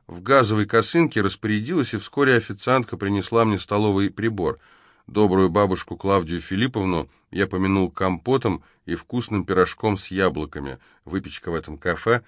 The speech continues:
всегда была отменная. Мы сидели компанией из пяти человек, но я умудрялся негромко разговаривать исключительно с Аликом.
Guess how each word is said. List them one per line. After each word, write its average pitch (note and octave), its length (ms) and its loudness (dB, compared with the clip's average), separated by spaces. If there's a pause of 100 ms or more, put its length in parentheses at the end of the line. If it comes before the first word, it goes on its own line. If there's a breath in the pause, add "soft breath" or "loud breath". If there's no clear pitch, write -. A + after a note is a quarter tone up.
(160 soft breath)
всегда F2+ 400 -4
была C#2+ 220 -6
отменная. B1+ 560 -12 (760)
Мы C#3 140 2
сидели D3 340 2
компанией A#2+ 680 4
из F2+ 100 -2
пяти G2+ 320 -6
человек, F#2 560 2
но E2+ 220 -2
я G#2 260 4
умудрялся G2+ 720 2
негромко G2 560 -2
разговаривать F#2 720 0
исключительно F2 680 -10
с - 140 -10
Аликом. C2+ 500 -6